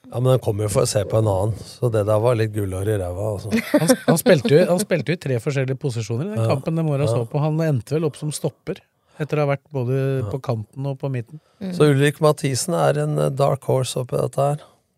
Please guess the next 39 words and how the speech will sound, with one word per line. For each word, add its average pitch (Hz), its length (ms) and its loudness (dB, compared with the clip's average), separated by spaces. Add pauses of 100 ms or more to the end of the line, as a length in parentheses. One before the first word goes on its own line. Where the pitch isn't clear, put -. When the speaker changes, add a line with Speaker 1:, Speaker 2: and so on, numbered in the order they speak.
(560)
Speaker 2:
Så 151 80 -4
han 147 60 -6
er 139 140 -4
der, 139 120 -2
og 139 60 -4
så 170 100 -2
har 139 160 6
du 131 60 4
jo 139 60 4
Speaker 3:
Eller 208 200 4
en 226 100 6
Speaker 2:
til 196 140 4
Speaker 3:
joker, 202 300 0
da, - 60 -8
som - 180 -4
vi 185 60 2
andre 202 260 -2
ville 202 160 -4
sagt. - 240 -14 (560)
Speaker 2:
Så 175 140 6
har 151 140 10
du 147 100 10
jo 151 120 4
sånne 143 140 2
spillere 120 520 0
som, 127 300 -2
eh, 123 380 0 (320)
Martin 117 400 -4
Bergum, 110 840 -2
Slørdal, 110 640 0
som 113 100 -6
du 110 140 -4
nevnte, 110 960 -4
og 110 640 -4
Sveinhaug 123 640 2
går 127 160 4
jo 127 60 2
kontrakta 120 720 -2
ut, 151 180 0